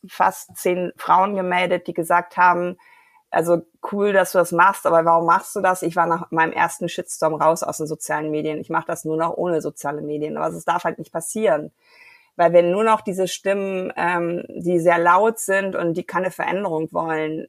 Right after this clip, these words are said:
laut werden und gehört werden, dann ist das Demokratieverständnis falsch bei uns. Deswegen sage ich den Leuten auch immer, und das ist so ein bisschen der Umgang, den ich damit auch habe,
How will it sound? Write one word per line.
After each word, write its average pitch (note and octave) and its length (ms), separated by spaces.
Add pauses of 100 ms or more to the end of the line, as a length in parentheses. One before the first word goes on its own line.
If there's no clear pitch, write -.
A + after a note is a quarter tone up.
laut D#3+ 480
werden E3+ 360
und D#3+ 220
gehört D#3+ 460
werden, D#3 300
dann D#3 140
ist E3 160
das E3 120
Demokratieverständnis E3 1160
falsch D3+ 300
bei D#3 120
uns. F#3 380 (580)
Deswegen E3+ 500 (140)
sage E3+ 300
ich F3 60
den F3+ 160
Leuten E3+ 400
auch E3 180
immer, E3+ 220
und E3+ 100
das D#3+ 160
ist E3+ 100
so F3 60
ein E3 60
bisschen E3+ 240
der E3 120
Umgang, F3 320
den D#3+ 100
ich E3 80
damit D#3+ 200
auch D3 120
habe, F3+ 500